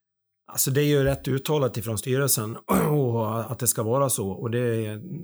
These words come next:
det känns ju som en, en självklarhet, och jag tror det är en framgångsfaktor också, även om vi tittar på marknadssidan. Att vi försöker vara så, så jämställda som det någonsin går. Eh, och det finns ju en klar uttalad målsättning att tjejerna ska upp igen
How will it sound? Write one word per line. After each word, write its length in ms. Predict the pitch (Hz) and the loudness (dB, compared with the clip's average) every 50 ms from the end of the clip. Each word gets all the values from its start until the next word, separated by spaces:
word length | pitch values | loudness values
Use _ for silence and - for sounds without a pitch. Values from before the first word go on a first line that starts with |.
| - 139 | -8 -8
det 60 | 127 | -6
känns 300 | 117 - 127 117 110 107 | -4 -2 -2 -2 -2 -4
ju 40 | 104 | -4
som 180 | 104 113 110 | -4 -4 -4
en, 220 | 107 113 - 165 - | -4 -4 -6 -6 -6
en 180 | 117 113 104 | -6 -6 -6
självklarhet, 640 | - 120 120 131 139 - 151 135 123 107 101 101 - | -4 -2 -2 -2 -2 -2 -2 -2 0 -2 -4 -4 -4
och 80 | 123 110 | -4 -4
jag 140 | 110 104 | -4 -4
tror 140 | - 127 117 | -4 -4 -2
det 120 | 110 127 127 | 0 0 0
är 40 | |
en 80 | 117 107 | -2 -2
framgångsfaktor 760 | - 117 117 127 135 147 139 - - 113 98 95 - 98 98 | -2 -4 -4 -2 -2 -2 -2 -2 -4 -6 -8 -8 -8 -10 -10
också, 220 | 101 - - 107 | -8 -8 -8 -8
även 260 | 101 101 101 101 101 | -6 -6 -6 -6 -6
om 60 | 101 95 | -6 -6
vi 60 | 95 | -8
tittar 220 | - 107 98 - | -8 -10 -12 -10
på 60 | - | -8
marknadssidan. 640 | 98 98 107 107 139 120 113 117 104 95 - 110 107 - _ _ _ _ _ _ _ 113 | -8 -8 -6 -6 -6 -8 -6 -6 -6 -8 -10 -12 -14 -18 _ _ _ _ _ _ _ -10
Att 100 | 104 - - | -10 -8 -8
vi 120 | 107 95 | -10 -10
försöker 380 | - 101 92 113 113 113 - 95 | -8 -6 -4 -4 -4 -2 -4 -6
vara 120 | 98 101 | -6 -6
så, 300 | 98 - 107 95 92 87 | -6 -6 -6 -8 -10 -10
så 460 | - - - 101 95 95 98 92 101 110 | -10 -8 -8 -8 -8 -8 -8 -10 -10 -10
jämställda 440 | 107 107 107 104 - - 110 98 95 | -8 -8 -8 -6 -6 -6 -6 -6 -6
som 200 | 95 - 92 92 | -6 -6 -6 -6
det 60 | 95 95 | -8 -8
någonsin 320 | 98 101 95 92 95 92 | -8 -8 -8 -10 -8 -8
går. 280 | 107 127 120 92 82 95 - _ _ _ _ _ _ _ _ _ _ - | -6 -6 -6 -6 -8 -12 -16 _ _ _ _ _ _ _ _ _ _ -8
Eh, 240 | 113 107 104 101 98 | -6 -6 -6 -6 -8
och 180 | 98 - 110 101 | -6 -6 -6 -4
det 180 | 107 104 104 | -4 -6 -4
finns 300 | - 143 151 156 147 - | -4 -2 -2 -2 0 -2
ju 40 | 127 | -2
en 120 | 104 98 95 | -4 -4 -4
klar 220 | 147 160 151 120 | -4 -2 -2 -2
uttalad 440 | 101 104 101 - 104 104 98 101 95 | -2 -4 -6 -6 -6 -6 -6 -6 -6
målsättning 480 | 95 104 107 - 117 107 101 - 98 | -8 -6 -6 -6 -6 -6 -8 -8 -12
att 80 | 92 95 | -12 -10
tjejerna 360 | - 104 101 101 101 95 90 | -10 -10 -8 -8 -8 -6 -8
ska 240 | - - - 143 131 101 | -8 -6 -4 -6 -6 -6
upp 160 | 92 - _ | -10 -14 _
igen 200 | - - 104 | -18 -18 -18